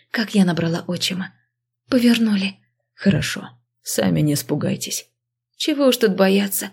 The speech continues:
если в нас уже стреляют?" "Кстати, больше не стреляют. Патроны, наверное, закончились". Привстала на сиденье. "Ага, не стреляют, потому что отстали метров на пятьдесят".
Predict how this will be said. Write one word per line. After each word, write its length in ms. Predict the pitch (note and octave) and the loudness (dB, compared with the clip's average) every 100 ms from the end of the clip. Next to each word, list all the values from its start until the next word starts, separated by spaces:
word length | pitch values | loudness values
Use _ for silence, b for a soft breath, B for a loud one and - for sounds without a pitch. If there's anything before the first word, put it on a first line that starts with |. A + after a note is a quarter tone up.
| _ - | _ 0
если 360 | A3+ G3 G3 | 2 4 4
в 80 | F3 | 4
нас 200 | F3 F3+ | 2 2
уже 160 | F3+ F#3+ | 2 2
стреляют?" 580 | G3 G#3+ G#3 F#3 - - _ _ _ _ _ _ _ | 2 2 2 -2 -6 -18 _ _ _ _ _ _ _
"Кстати, 560 | - - G3 F#3+ - - _ | -8 -2 -2 -2 -8 -12 _
больше 460 | A#3 G#3 A#3 A#3+ A3+ | 0 2 2 2 4
не 100 | G3 | 4
стреляют. 560 | F#3+ F#3+ F3 F#3+ F#3 - _ _ | 4 2 2 0 -4 -12 _ _
Патроны, 420 | C4 B3+ B3 G#3 | -2 2 4 6
наверное, 460 | E3+ E3 E3 D#3+ E3 | 6 4 2 2 0
закончились". 680 | F3 F#3 F#3+ G3+ G3+ - - _ _ _ _ | 0 -2 -4 -2 -4 -6 -10 _ _ _ _
Привстала 460 | B3 G#3 - G3+ F#3 | 0 0 0 0 0
на 120 | F#3+ | 0
сиденье. 640 | G3 F3+ G3 F#3+ - - _ _ | 0 -2 0 -2 -4 -12 _ _
"Ага, 480 | C4 A3+ F3 F3+ E3 G3+ | 2 4 4 0 -2 2
не 140 | G3 | 2
стреляют, 600 | F#3+ G#3 F#3+ F#3 G3 - b b - | 4 4 2 2 -4 -8 b b 0
потому 340 | B3+ A#3 A3 | 2 4 2
что 160 | - G3+ | 2 2
отстали 400 | G3 A#3+ G#3+ F#3 | 2 2 4 4
метров 360 | F3+ F3+ F#3 | 4 2 2
на 80 | G3+ | 2
пятьдесят". 560 | G3+ G3 G3+ G3+ G3 | 2 0 -2 -2 -4